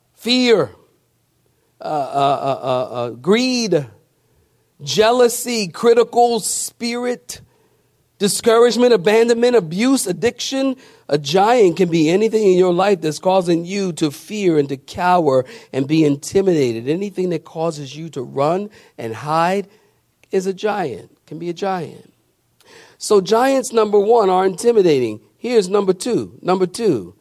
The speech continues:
David, watch this. He needed Goliath,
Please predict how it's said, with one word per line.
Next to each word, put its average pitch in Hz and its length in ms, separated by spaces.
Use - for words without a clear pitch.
David, 208 400
watch 196 400
this. 202 380
He 214 260
needed 151 680
Goliath, 110 840